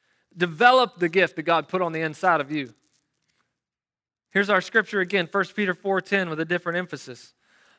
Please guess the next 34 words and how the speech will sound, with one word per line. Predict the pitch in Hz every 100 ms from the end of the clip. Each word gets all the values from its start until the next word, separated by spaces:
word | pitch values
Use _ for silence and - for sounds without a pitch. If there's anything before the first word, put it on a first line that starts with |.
| _
God | 175 196
has | 196
given | 190 220 220
each | 240 262 254
of | 240
you | 247
a | 240
gift. | 233 247 262 - _ _ 165
We | 160
already | 160
read | 180 208 196
that. | 233 262 - -
From | 185
his | 190 170
great | 214 226
variety | 196 220 226 226
of | 214
spiritual | - 240 233 240
gifts, | 233 254 -
here's | 240
what | 247
we're | 240 233
to |
do. | 226 233
Say | - 220
this | 202 185
with | 220 196
me. | 170 - _ _ _ _ _ _ -
Use | 180 277 240
them | 285 247 208
well. | 233 269 247 160 - _ _ _ _ _ _ _ _ _ _ _ _ _ _ _ _ _
Use | 160 269 311 247
them | 285 262 240
well | 254 262 220 147 127